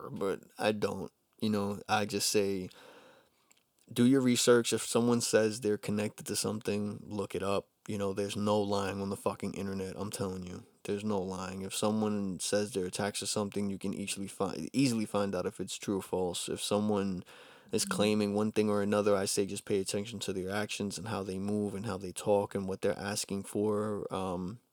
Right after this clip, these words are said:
Speaker 1: and basically never fall for some shit. Like,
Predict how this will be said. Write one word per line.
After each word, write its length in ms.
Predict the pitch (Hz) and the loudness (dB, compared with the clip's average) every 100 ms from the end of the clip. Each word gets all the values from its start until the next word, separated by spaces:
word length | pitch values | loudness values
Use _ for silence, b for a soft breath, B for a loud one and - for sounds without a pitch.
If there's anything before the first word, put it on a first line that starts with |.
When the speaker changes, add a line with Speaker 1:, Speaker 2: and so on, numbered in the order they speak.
| _ - B B B B | _ -20 B B B B
Speaker 1:
and 140 | 120 | 4
basically 380 | 127 143 143 139 | 6 6 4 4
never 300 | 117 117 135 | 6 6 6
fall 260 | - 123 127 | 8 8 8
for 140 | 117 | 6
some 200 | - 123 | 2 2
shit. 320 | - 120 101 | 2 2 4
Like, 180 | 113 110 | 4 2